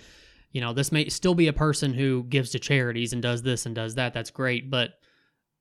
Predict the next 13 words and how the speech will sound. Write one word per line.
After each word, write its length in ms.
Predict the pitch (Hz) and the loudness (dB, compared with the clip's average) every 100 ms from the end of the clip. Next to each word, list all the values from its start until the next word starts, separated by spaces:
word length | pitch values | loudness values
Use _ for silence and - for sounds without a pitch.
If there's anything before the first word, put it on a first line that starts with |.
| _ - - | _ -14 -4
and 240 | 170 156 147 | -2 -2 0
I 120 | 156 | 0
understand 320 | 151 151 165 | 0 0 0
that 60 | 147 | 0
it's 100 | 143 | -4
a 20 | |
cool 220 | 147 160 143 | -2 -2 0
thing 240 | 139 123 | -2 -4
to 80 | 117 | -4
do, 280 | 127 127 117 | -2 0 -2
but 320 | 120 113 - | -4 -6 -8
what's 320 | 131 123 - | -6 -6 -4
it, 180 | 120 | -6